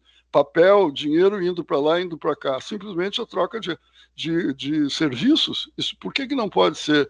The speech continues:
um instrumento de sustentação e de implementação dos planos? Claro que pode. Então, na verdade, é, o, a, a modernização é, é basicamente isso, é, é destravar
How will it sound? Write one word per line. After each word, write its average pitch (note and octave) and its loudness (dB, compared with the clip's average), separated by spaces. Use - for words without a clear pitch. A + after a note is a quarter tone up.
um D3 4
instrumento D#3+ 4
de C#3 -8
sustentação D3+ 2
e C3 0
de D#3 -4
implementação C#3+ -2
dos - -12
planos? - -12
Claro B3 0
que - -12
pode. D#3+ 0
Então, F3+ 4
na G#3 6
verdade, F#3 6
é, D3 2
o, C#3 -6
a, - -8
a C3+ -2
modernização F#3+ 4
é, A#3+ 4
é C#3+ 4
basicamente F#3+ 2
isso, G#3+ -4
é, B2 -4
é C3 -6
destravar C#3+ 4